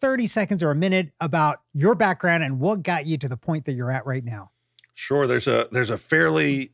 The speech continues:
Speaker 2: uh, straight path that goes through a lot of different directions. <laughs> Uh, started with music and was really into music and, and then realized that I wanted to record, I was in a band. I wanted the band to have vi-, music videos and concert videos. And so I got a camera and I started, t-,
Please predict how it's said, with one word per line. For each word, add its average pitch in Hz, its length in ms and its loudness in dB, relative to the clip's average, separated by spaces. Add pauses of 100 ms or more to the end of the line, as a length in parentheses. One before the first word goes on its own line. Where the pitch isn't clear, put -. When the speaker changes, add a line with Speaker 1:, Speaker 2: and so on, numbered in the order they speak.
Speaker 2:
uh, 113 480 0
straight - 400 -2
path 127 400 0
that 107 200 -2
goes 113 240 0
through 113 140 -4
a 101 60 0
lot 113 160 2
of 107 60 -6
different 110 240 -6
directions. - 840 -8
<laughs> - 40 -20 (300)
Uh, 127 240 6
started 147 400 2
with 143 200 0
music 120 640 0
and 113 120 0
was 104 120 -4
really 131 220 4
into 110 120 -4
music 110 520 -4
and, 104 420 -2 (180)
and 104 160 -2
then 113 200 0
realized 110 420 0
that 110 100 -2
I 101 60 -2
wanted 104 320 -2
to 95 60 -4
record, 95 440 -6
I 104 60 -2
was 104 80 -8
in 175 80 -4
a 90 60 -8
band. 104 340 -4 (320)
I 92 40 -4
wanted 113 280 0
the 101 80 -4
band 107 380 -2
to 107 120 -4
have 104 220 0
vi-, 104 120 -4 (280)
music 101 260 -6
videos 104 400 0
and 87 140 -10
concert 104 580 -6
videos. 104 360 -2
And 95 80 -16
so 101 120 -4
I 95 80 -4
got 92 200 -6
a - 40 -14
camera 113 400 -2
and 101 80 -2
I 92 100 -6
started, 101 440 -6
t-, - 140 -14